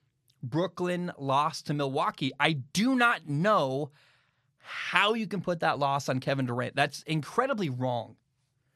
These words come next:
It feels, eh, almo-, honestly cruel. It feels like you must have a clear and obvious agenda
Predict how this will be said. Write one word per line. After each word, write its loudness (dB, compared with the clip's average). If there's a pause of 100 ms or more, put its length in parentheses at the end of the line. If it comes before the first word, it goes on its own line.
(160)
It -20
feels, -2
eh, -16 (140)
almo-, -2
honestly -2
cruel. -4 (240)
It -6
feels 2
like 2 (340)
you 0
must 4
have 4
a 2
clear 0
and 2
obvious 2
agenda 0